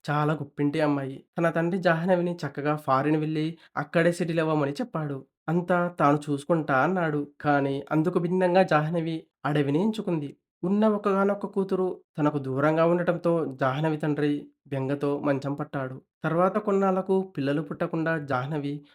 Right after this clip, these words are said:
ఆపరేషన్ చేయించుకున్నట్లు తెలియడంతో జాహ్నవి జీవితంపై బెంగ ఎక్కువై మంచం మీదే కన్నుమూశాడు. తన తండ్రి పోయిన వెంటనే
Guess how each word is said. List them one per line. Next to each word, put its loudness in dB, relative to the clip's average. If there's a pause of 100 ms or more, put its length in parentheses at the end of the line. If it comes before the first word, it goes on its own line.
(100)
ఆపరేషన్ -4
చేయించుకున్నట్లు -4
తెలియడంతో -4 (260)
జాహ్నవి 0
జీవితంపై 0
బెంగ -4
ఎక్కువై 0
మంచం 0
మీదే -4
కన్నుమూశాడు. -2 (160)
తన 4
తండ్రి 2
పోయిన 2
వెంటనే -2